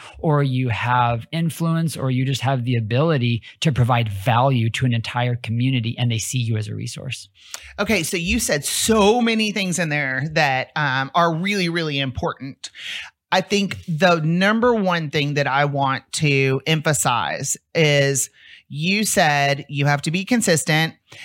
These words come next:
Speaker 2: and it's gonna take about nine months for it to pay out. It's a longer game, right? It's not
Speaker 1: Yeah.
Speaker 2: necessarily, you may get a listing sooner than that, but you need to prepare your time to be a nine-month game plan.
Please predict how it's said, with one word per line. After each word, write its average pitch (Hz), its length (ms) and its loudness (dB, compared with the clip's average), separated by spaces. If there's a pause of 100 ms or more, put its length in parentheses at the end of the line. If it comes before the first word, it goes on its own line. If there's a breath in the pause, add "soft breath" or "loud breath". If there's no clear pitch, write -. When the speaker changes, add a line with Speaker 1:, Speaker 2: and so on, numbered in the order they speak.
(180 loud breath)
Speaker 2:
and 165 160 2
it's 160 180 -2
gonna 160 220 0
take 151 260 0
about 151 280 2
nine 143 320 0
months 135 360 0
for 139 300 0
it 123 240 -2
to - 80 -4
pay 139 180 2
out. 131 120 0
It's 143 140 -2
a 143 60 2
longer 139 380 2
game, 127 540 -2
right? 139 360 -2
It's - 240 -6
not 131 260 4
Speaker 1:
Yeah. 107 60 -6
Speaker 2:
necessarily, 165 720 2
you 214 160 4
may 254 220 2
get 208 520 4 (140)
a 170 80 4
listing 151 600 -2
sooner 156 360 -2
than 143 200 -6
that, 123 480 -4 (500 loud breath)
but 190 180 2
you 202 160 -4
need 196 240 -4
to - 80 -10
prepare 165 840 0 (480 soft breath)
your 185 320 2
time 156 480 -2
to 170 120 -8
be 147 260 -2
a 151 140 -8
nine-month 143 600 -4
game 131 240 -6
plan. 80 320 -16